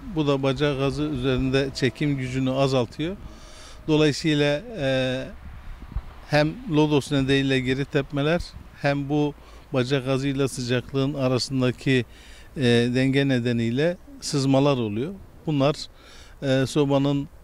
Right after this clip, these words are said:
e, varsa, e, çatlaklarından veya bir şekilde sızmalar meydana getiriyor. E, oda içerisinde karbon monoksit gazı oluşuyor. Bu da zehirlenmelere neden oluyor.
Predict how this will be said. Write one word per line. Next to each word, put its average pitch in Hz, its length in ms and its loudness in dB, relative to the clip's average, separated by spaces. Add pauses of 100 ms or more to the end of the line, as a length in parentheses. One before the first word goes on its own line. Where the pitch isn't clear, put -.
(500)
e, 131 400 0 (680)
varsa, 143 300 4
e, 139 480 0
çatlaklarından 117 960 0
veya 123 360 2
bir 160 160 -8
şekilde 120 540 -2
sızmalar 127 540 2
meydana 104 420 -2
getiriyor. 123 500 -6 (720)
E, 131 300 4
oda 160 260 6
içerisinde 143 800 2 (260)
karbon 143 420 0 (180)
monoksit 147 840 -2
gazı 110 420 -2 (200)
oluşuyor. 143 440 -6
Bu 170 80 0
da 160 120 4
zehirlenmelere 151 920 4
neden 110 280 -2
oluyor. 113 380 -8